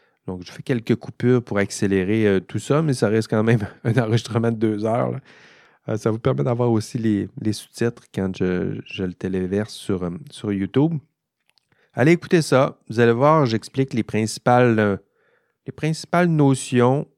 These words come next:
euh, que je, je, je, il y en a plusieurs que j'ai déjà expliquées aujourd'hui, mais on va voir les, d'autres termes. Euh, morale, éthique, j'en ai parlé un peu. Professionnalisme un peu. Déontologisme, conséquentialisme, éthique de la vertu. J'en ai parlé pas mal de ces trois derniers dans le,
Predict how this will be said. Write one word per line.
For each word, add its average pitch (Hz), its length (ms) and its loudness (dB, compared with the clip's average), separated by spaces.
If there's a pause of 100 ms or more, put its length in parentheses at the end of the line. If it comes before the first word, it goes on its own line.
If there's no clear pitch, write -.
(120)
euh, 98 140 -4 (100)
que 98 200 0
je, 92 360 -4
je, 90 240 -8
je, 90 260 -12 (160)
il - 60 -16
y 95 40 -8
en 95 40 -4
a 95 60 -4
plusieurs 127 260 -2
que 117 80 -6
j'ai 98 120 0
déjà 104 280 0
expliquées - 400 -6
aujourd'hui, 107 360 -2
mais 170 200 -2
on 101 80 -2
va 101 120 0
voir 123 280 0
les, 104 200 0 (460)
d'autres 131 340 2
termes. 117 520 0
Euh, 101 100 -4
morale, 110 460 0
éthique, 117 440 -2
j'en 98 180 -2
ai 95 60 -4
parlé 95 280 -4
un 95 140 -4
peu. 127 400 0 (360)
Professionnalisme 107 960 -2
un 110 120 2
peu. 113 420 -2 (120)
Déontologisme, 107 1200 -2
conséquentialisme, 107 1040 -4
éthique 104 260 -6
de 113 60 -2
la 107 80 2
vertu. 104 460 -4 (340)
J'en 107 220 -2
ai 104 60 -2
parlé 98 360 -2
pas 101 180 -2
mal 104 220 -2
de 98 80 -8
ces 98 220 -10
trois 107 240 -6
derniers 101 400 0
dans 95 160 -4
le, 92 160 -4